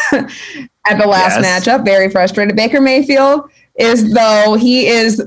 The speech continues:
Speaker 1: w-, the one I'm most excited to watch in this game because he's going against his bestie, who he trash
Speaker 2: Yes.
Speaker 1: talks all the time.
Speaker 2: <laughs>
Speaker 1: The Baker Mayfield, Kyler Murray saga is my favorite.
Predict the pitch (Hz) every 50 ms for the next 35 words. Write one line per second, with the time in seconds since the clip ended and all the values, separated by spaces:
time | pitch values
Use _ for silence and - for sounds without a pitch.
0 | - - - - 196 214 208 214 220 214 208 208 196 185 180 175 170 175 - 185
1 | 180 - 175 156 151 139 - - 135 110 - - - - 92 196 - - 110 -
2 | 185 190 214 277 302 285 302 294 349 359 359 370 370 359 349 370 359 349 339 349
3 | 370 359 339 294 320 320 339 349 339 - - 277 214 175 143 - - - _ _
4 | _ _ _ _ _ - - 320 320 320 320 - 190 - _ _ - 359 359 359
5 | - - 185 - 349 330 330 339 381 - - - 294 311 320 339 277 277 - 262
6 | 262 269 269 269 269 262 262 269 240 254 247 - 285 285 - 226 208 190 175 160
7 | 165 160 165 151 147 - - - 202 - 147 135 - 202 - - 147 - 196 -
8 | - - - - - 214 254 262 220 285 285 359 - - 370 349 311 269 277 277
9 | 269 262 254 254 269 233 226 226 226 226 208 196 190 190 190 190 190 190 180 175
10 | - _ _ _ _ _ - 214 214 - - 208 185 190 202 196 196 202 202 -
11 | 202 185 190 196 202 165 175 175 160 156 160 131 101 90 - -